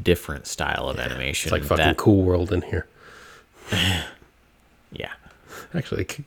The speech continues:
Speaker 2: Jesus Christ, that's what this movie is, isn't it? <laughs> Brendan Fraser is Brad Pitt, and he's in Cool World.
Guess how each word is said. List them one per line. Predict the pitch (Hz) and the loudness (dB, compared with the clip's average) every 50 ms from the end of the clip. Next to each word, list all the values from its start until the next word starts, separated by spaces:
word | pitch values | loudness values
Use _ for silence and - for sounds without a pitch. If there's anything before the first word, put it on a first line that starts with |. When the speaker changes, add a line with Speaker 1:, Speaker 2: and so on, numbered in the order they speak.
| - | -10
Speaker 2:
Jesus | - - 151 113 104 95 | -4 -4 -4 -4 -4 -2
Christ, | - - - - - - | 0 2 2 2 2 4
that's | - 120 - - | 4 4 6 6
what | 123 104 | 2 2
this | 120 104 | 0 2
movie | 113 120 117 113 - - | 4 4 4 6 4 4
is, | 117 107 107 113 | 4 2 2 2
isn't | 113 117 - | 4 8 12
it? | - - - - - | 12 12 12 10 10
<laughs> | 214 151 - - - - - - - 190 - - - _ _ _ _ _ _ _ _ _ _ _ _ _ _ _ _ - - - - - - - - - - - - - - | 10 10 10 10 6 6 6 4 -6 -6 -6 -8 -20 _ _ _ _ _ _ _ _ _ _ _ _ _ _ _ _ -20 -18 -14 -12 -12 -12 -14 -16 -20 -20 -20 -12 0 6
Brendan | - 117 120 120 107 | 8 10 10 10 8
Fraser | - 113 117 110 - 123 113 | 8 8 8 8 10 10 10
is | 104 95 | 10 8
Brad | 87 - - - - - 113 107 101 - | 4 -2 -8 0 8 10 10 10 10 10
Pitt, | - 104 104 107 - - - - - - - - - - - - - - - - - - - _ - | 8 8 8 8 4 -2 -6 -6 -12 -20 -20 -20 -20 -20 -20 -18 -18 -18 -18 -20 -20 -20 -20 _ 0
and | 139 117 92 | 2 6 8
he's | 117 117 107 | 8 8 8
in | 110 101 | 6 6
Cool | - 123 117 104 | 8 8 8 10
World. | 92 101 101 110 117 - | 8 8 6 6 6 2